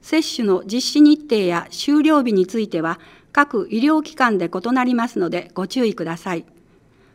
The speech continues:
個別接種実施医療機関については、市ホームページ、または接種券に同封の案内でご確認ください。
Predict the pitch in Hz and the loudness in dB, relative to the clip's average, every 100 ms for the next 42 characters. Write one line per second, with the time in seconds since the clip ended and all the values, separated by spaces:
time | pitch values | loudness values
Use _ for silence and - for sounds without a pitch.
0 | _ _ - 254 302 311 302 320 302 - | _ _ -6 0 0 0 -2 -2 -2 -2
1 | 285 220 254 269 - 302 302 277 302 302 | -2 0 -2 -2 0 0 2 2 2 0
2 | 294 - 240 214 170 240 214 180 160 190 | -2 -4 -2 4 2 2 -2 -2 -4 -6
3 | - _ - - 302 294 294 294 285 277 | -12 _ -10 0 0 0 2 6 6 4
4 | 277 208 180 165 - - - 247 262 240 | 0 -2 -2 -4 -6 -20 -6 -4 -2 -2
5 | 196 - - - 294 285 320 - 247 202 | -2 -6 -18 -2 -2 0 -4 -2 2 6
6 | 175 196 233 262 254 240 226 - 208 254 | 6 6 0 0 -2 -2 -2 -4 0 4
7 | 294 277 269 254 254 190 196 214 202 202 | 4 4 -2 -4 -4 -6 -4 -2 -2 -2
8 | 202 202 - 208 | -4 -8 -6 -6